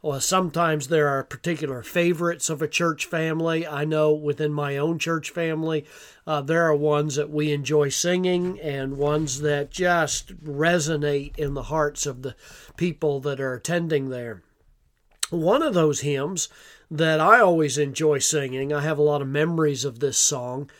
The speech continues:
even from childhood. Uh, I even have memories of this being sung in my seminary training. Uh, there is nothing like hearing a thousand men,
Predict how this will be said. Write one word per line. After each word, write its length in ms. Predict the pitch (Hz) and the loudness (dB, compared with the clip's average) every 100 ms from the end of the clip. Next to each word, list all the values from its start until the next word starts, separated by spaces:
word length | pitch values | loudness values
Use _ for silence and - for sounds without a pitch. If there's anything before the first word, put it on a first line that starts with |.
| - - | -20 -20
even 300 | - 143 139 | -8 -6 -6
from 300 | 131 147 127 | -6 -4 -6
childhood. 880 | 123 170 180 180 151 - 139 127 147 - _ _ _ _ | -2 0 2 2 0 0 -6 -4 -6 -10 _ _ _ _
Uh, 440 | 143 139 135 139 | -6 -2 -2 -4
I 180 | 139 156 | -2 0
even 280 | 175 185 170 | 2 0 -2
have 240 | 165 175 | 0 0
memories 560 | 147 160 175 180 170 139 | 0 -2 0 0 0 0
of 220 | 151 120 | -4 -4
this 320 | 165 165 151 | -2 -2 -2
being 340 | - 156 151 147 | -2 -4 -2 -4
sung 600 | - 165 160 160 156 160 - | -4 -2 -2 -2 -2 -6 -6
in 400 | 156 151 147 147 | -2 0 0 -2
my 320 | 143 143 139 | -4 -4 -4
seminary 680 | - 165 185 170 151 139 135 | -4 -4 -2 -2 -2 -2 -4
training. 680 | - 151 135 143 151 160 151 - - - _ - | -4 -4 -4 -2 -2 -2 -6 -20 -20 -20 _ -6
Uh, 260 | 143 139 | -4 -2
there 280 | 135 165 165 | 0 2 4
is 160 | 139 123 | 2 0
nothing 420 | 165 165 170 156 | 0 0 -2 -2
like 280 | 160 156 135 | 0 -2 -2
hearing 540 | 147 165 156 135 135 | -2 0 0 0 -6
a 60 | 127 | -6
thousand 720 | 160 151 160 156 143 143 139 | -2 0 2 2 0 -2 0
men, 420 | 151 147 127 | -2 -2 -4